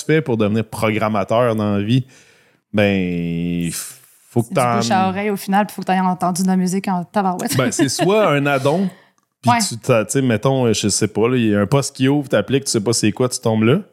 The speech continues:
Speaker 1: Puis sinon, c'est, c'est carrément du monde qui ont, tu sais, qui ont, euh, j'allais dire grindé, ce serait quoi le mot en français ? Qui ont persévéré, qui ont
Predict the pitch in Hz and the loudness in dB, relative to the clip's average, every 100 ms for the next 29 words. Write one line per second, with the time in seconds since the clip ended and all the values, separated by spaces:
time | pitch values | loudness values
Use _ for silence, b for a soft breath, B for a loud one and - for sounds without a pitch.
0 | b b b b b b b _ - 151 | b b b b b b b _ 0 2
1 | 180 262 - - 131 147 185 - 127 110 | 0 -4 -6 -4 0 0 0 -2 0 2
2 | 104 90 85 82 71 - - - 107 117 | 2 0 0 -2 -2 -2 -2 -4 -4 -2
3 | 139 131 123 165 131 113 113 139 160 - | 0 0 -2 -2 -2 0 2 2 0 0
4 | 117 107 104 92 69 - - 110 104 101 | -2 0 -2 -4 -6 -12 -6 -4 0 0
5 | 95 90 85 80 80 95 90 92 117 104 | 0 -2 -4 -4 -4 -4 -2 -2 -2 0
6 | 117 117 110 120 131 - 107 131 110 110 | 0 2 0 -2 -4 -8 -4 -2 0 -2
7 | - 98 92 120 113 98 - 113 - 143 | -2 -4 -2 -4 -4 -4 -2 -2 0 2
8 | 131 120 139 190 190 131 117 113 113 | 2 2 0 -2 0 2 2 0 -4